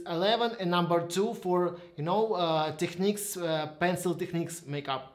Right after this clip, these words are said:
It's beautiful, it's smooth, nice. It's number two, uh, when, sorry, number two, number eleven.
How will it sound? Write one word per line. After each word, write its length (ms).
It's 160
beautiful, 680
it's 180
smooth, 460
nice. 440
It's 180
number 360
two, 520
uh, 100
when, 240
sorry, 280
number 260
two, 160
number 340
eleven. 600